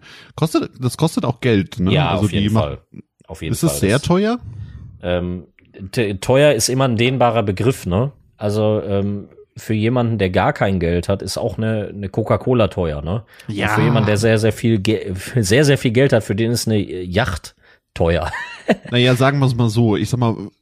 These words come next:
Speaker 1: fünfzig Euro ist, oder hundert Euro sollten für jeden, äh, schon eine Stange Geld sein.
Speaker 2: Es ist, es ist eine Stange Geld. Ähm, ich will
Speaker 1: Okay.
Speaker 2: das jetzt nicht genau verraten, wie
Speaker 1: Nein,
Speaker 2: teuer
Speaker 1: nein,
Speaker 2: das
Speaker 1: nein, um
Speaker 2: ist,
Speaker 1: Gottes
Speaker 2: weil man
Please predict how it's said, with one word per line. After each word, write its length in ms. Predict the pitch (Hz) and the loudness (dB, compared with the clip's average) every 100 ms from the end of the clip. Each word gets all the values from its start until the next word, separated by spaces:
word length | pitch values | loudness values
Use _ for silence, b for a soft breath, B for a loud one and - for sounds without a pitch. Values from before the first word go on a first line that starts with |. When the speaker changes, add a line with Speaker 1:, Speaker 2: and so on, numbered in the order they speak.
| _ | _
Speaker 1:
fünfzig 480 | - 143 - 135 110 | 0 0 0 -2 2
Euro 320 | 117 120 120 | 2 2 2
ist, 300 | 87 - - | 0 -4 -8
oder 320 | 87 104 104 110 | -4 -4 0 2
hundert 260 | 147 117 | 2 4
Euro 400 | 117 123 120 113 | 4 4 4 2
sollten 320 | 113 113 117 | 2 0 0
für 160 | 120 110 | 0 0
jeden, 480 | 110 123 123 117 - - | 2 2 2 0 -4 -8
äh, 320 | 101 104 98 | -4 -2 -2
schon 180 | 85 107 | -2 0
eine 80 | 104 | 0
Stange 320 | - 107 107 | 0 0 -2
Geld 240 | - 101 - | 0 -2 -2
sein. 240 | 98 98 - - | -6 -8 -14 -8
Speaker 2:
Es 180 | - 95 | -2 0
ist, 220 | 131 - - | 0 -2 -4
es 120 | 95 | -6
ist 180 | 98 - | -6 -4
eine 60 | 92 | -4
Stange 300 | - 80 69 | -4 -4 -6
Geld. 380 | 67 69 - _ _ - | -8 -10 -14 _ _ -10
Ähm, 180 | 87 92 | -8 -6
ich 140 | 107 | -2
will 80 | 117 | 0
Speaker 1:
Okay. 80 | 117 | 0
Speaker 2:
das 60 | |
jetzt 180 | 107 - | -2 -4
nicht 140 | 107 - | -4 -2
genau 180 | 101 | -2
verraten, 440 | 98 95 87 104 110 | 0 0 0 0 2
wie 40 | |
Speaker 1:
Nein, 220 | 107 113 | 4 4
Speaker 2:
teuer 80 | 107 | 4
Speaker 1:
nein, 80 | 107 | 4
Speaker 2:
das 100 | 104 | 2
Speaker 1:
nein, 40 | 101 | 0
um 40 | |
Speaker 2:
ist, 80 | 98 | 0
Speaker 1:
Gottes 180 | 95 95 | -2 0
Speaker 2:
weil 100 | |
man 60 | 92 | -2